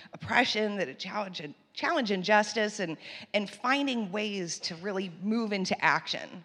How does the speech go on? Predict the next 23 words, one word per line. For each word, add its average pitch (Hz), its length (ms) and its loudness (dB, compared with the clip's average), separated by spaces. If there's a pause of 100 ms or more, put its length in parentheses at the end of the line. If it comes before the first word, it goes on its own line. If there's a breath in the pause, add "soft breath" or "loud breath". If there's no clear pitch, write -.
(140)
to 208 120 -4
make 180 200 2
a 180 40 0
difference 160 400 -2
in 147 100 -2
our 143 120 -2
world. 120 320 -4 (880 loud breath)
Uh, 156 220 4 (500)
it 196 60 2
wasn't 233 360 6
all 277 240 10
serious, 165 640 0
though, 143 340 2
because 165 320 -2
we 170 100 -2
spent 185 280 -2
the 170 120 -2
afternoon 160 640 4
at 160 160 4
a 160 40 4
local 165 300 4
coffee 160 380 0
shop, 151 460 2